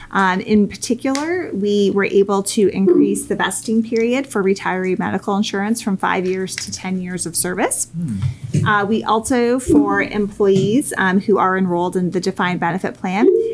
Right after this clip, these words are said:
Speaker 1: uh, those employees who were hired, uh, prior to June of two,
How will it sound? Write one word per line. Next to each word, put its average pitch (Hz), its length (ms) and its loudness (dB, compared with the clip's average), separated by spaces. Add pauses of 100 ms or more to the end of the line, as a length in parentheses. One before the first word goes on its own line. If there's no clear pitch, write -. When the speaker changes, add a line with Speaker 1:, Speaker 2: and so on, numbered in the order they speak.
(120)
Speaker 1:
uh, 175 220 0
those 208 260 2
employees 196 580 2
who 190 140 4
were 185 100 0
hired, 175 640 0
uh, 165 160 -2
prior 180 380 -2
to 190 140 -2
June 180 520 0
of 151 180 0
two, 170 240 2